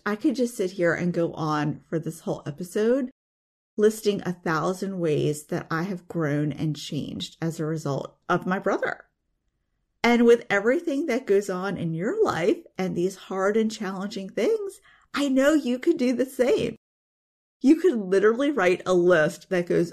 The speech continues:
on and on and on of the ways that you have grown and you have become who you are today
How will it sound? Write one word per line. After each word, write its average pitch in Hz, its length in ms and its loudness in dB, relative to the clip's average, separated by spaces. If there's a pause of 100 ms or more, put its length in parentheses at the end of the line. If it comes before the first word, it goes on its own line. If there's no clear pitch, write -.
(140)
on 196 400 2
and 214 260 -6
on 170 360 -4
and 190 160 -6
on 226 460 -2 (380)
of 202 200 0
the 220 100 4
ways 208 480 4
that - 160 -6
you 180 240 -6
have 262 300 -8
grown 165 460 -2
and 180 280 -6
you 190 80 -2
have 226 240 -6
become 202 520 -8 (120)
who 226 180 -2
you 269 320 -4
are 190 220 -4
today - 680 -8